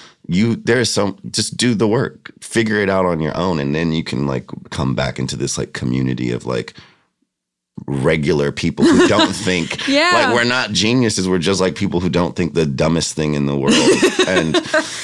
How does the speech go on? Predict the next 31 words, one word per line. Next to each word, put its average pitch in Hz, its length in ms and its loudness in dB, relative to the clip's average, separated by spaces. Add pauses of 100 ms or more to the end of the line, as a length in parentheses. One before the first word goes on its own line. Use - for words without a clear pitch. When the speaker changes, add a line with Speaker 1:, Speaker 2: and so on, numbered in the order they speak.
(140)
Speaker 1:
um, 196 300 2
Speaker 2:
It 311 140 2
is 392 260 4
a 247 100 2
huge 214 420 0
burden 170 580 0
of 143 200 -2
emotional 139 540 0
labor 135 500 -6 (120)
to 180 120 0
just, 143 280 0
like, 131 200 -4
have 131 220 -8
to, 135 320 -4 (340)
you - 80 -4
know, 220 160 2
I 165 160 -2
got 285 120 -4
called 240 200 -4
a 165 60 2
dyke 135 260 -4
on 165 80 -2
the 147 80 -2
street 135 320 -6
the - 80 -4
other 175 120 -2
day 196 180 -2
on 156 240 0
my 139 240 0
own 151 180 0
block, - 320 -6